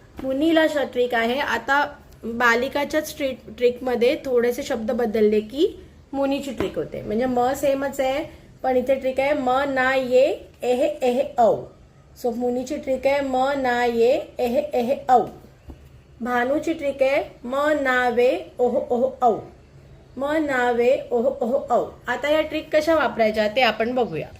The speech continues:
आता आपल्याला ह्या सगळ्याचे एकवचनच्या ज्या रूपासाठी ही जी ट्रिक आहे, मग आता आपल्याला पहिलं काय आहे,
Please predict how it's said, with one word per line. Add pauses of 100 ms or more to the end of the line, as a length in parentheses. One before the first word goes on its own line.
(560)
आता
आपल्याला
ह्या
सगळ्याचे
एकवचनच्या
ज्या
रूपासाठी
ही
जी
ट्रिक
आहे, (440)
मग
आता
आपल्याला
पहिलं
काय
आहे,